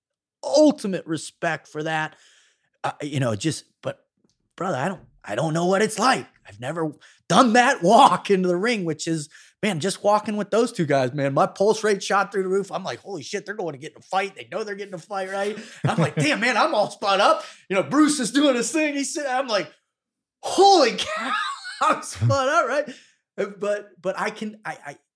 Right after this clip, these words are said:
Speaker 1: I don't understand that superlative. But what I can understand is when Andre walked out and his face was a mess. I've, I've been punched enough. I know what that, I understand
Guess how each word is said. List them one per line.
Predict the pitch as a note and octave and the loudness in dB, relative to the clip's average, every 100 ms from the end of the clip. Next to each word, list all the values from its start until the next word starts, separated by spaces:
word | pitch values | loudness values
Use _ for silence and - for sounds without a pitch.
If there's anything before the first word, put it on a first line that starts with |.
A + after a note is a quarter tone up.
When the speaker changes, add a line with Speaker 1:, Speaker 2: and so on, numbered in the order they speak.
| _ D#3+ | _ -4
Speaker 1:
I | |
don't | F#3 G#3 F#3+ | -4 -4 -4
understand | G3 - - A3 G3+ | -4 -6 -8 -6 -4
that | E3+ - | -6 -8
superlative. | D#3+ - G3+ G3+ D#3 A#2 - - _ _ _ - | -10 -6 -2 -2 -2 -6 -16 -20 _ _ _ -8
But | D#3 | -2
what | E3+ D#3 | 0 0
I | D3+ | 0
can | C3+ - A3 D4 B3 | -4 -6 0 2 0
understand | C3+ B2+ A2+ - D3 C#3+ C#3 | -4 -10 -16 -16 -12 -10 -12
is | C3 B2 A#2+ | -14 -18 -18
when | C3 B2+ | -14 -6
Andre | D3 E3+ D#3 C3+ | -2 -2 -4 -6
walked | C3+ C#3 B2+ - | -6 -6 -6 -2
out | C4+ F#3+ D3 | 0 0 -2
and | C#3+ C#3 - _ _ _ | -6 -10 -14 _ _ _
his | A#2 | -14
face | - A#3+ C4 - | 0 4 4 2
was | D3 B2 | 0 0
a | |
mess. | C3 C#3 A2+ - - - _ | -2 -2 -4 -14 -20 -20 _
I've, | - C#3+ - | -14 -12 -12
I've | B2+ A#2 | -14 2
been | A#3+ B3 F#3 | 4 4 2
punched | - D3 B2+ - | -4 -4 -6 -12
enough. | C#3 C#3+ C3 G2 - | -14 -12 -12 -14 -16
I | C3 | -6
know | D#3+ G#3 | 0 2
what | F3+ | 0
that, | C#3+ A#2+ _ _ _ | -2 -12 _ _ _
I | D#3 - | -8 -2
understand | G3 G3 D#3+ - G3+ G#3+ G3+ F3+ | 0 0 0 -4 -6 -4 -4 -4